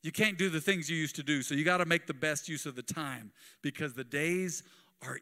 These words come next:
evil. Hmm. Look at this. Let's go to Ecclesiastes three one.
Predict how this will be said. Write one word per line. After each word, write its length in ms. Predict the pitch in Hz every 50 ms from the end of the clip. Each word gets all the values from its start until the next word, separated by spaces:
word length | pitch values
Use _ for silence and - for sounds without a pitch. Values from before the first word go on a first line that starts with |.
| _ _
evil. 480 | - 202 196 180 156 127 110 104 90 80 - - _ _ _ _ _ _ _ -
Hmm. 140 | 104 190 170 - - _ _ _ _ _ _ _ _ _ _ _ _ _ _
Look 120 | - 165 147
at 80 | 156
this. 260 | 156 233 254 185 - -
Let's 80 | 147
go 140 | - 180 175
to 80 | 175 170
Ecclesiastes 680 | 170 - 180 175 160 165 170 175 185 175 - 175 143 -
three 200 | - 156 160 151
one. 300 | 143 160 170 143 113